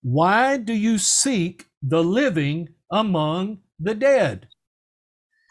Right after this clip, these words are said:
He is not here, but he is risen. Remember how he spoke to you when he was still in Galilee,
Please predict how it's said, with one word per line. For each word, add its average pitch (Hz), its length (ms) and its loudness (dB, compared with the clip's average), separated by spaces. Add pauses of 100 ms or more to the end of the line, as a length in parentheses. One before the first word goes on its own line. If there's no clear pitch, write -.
(280)
He 226 240 2
is 180 200 0
not 214 280 0
here, 180 560 0 (180)
but 175 200 2
he 180 260 0
is 202 180 0
risen. 208 540 -2 (400)
Remember 202 800 2
how 220 280 0
he 190 180 -2
spoke 277 600 -2
to 196 100 -2
you 160 420 2
when 196 400 -2
he 233 140 -4
was 175 320 2
still 175 720 -2
in 190 540 0 (420)
Galilee, 165 800 2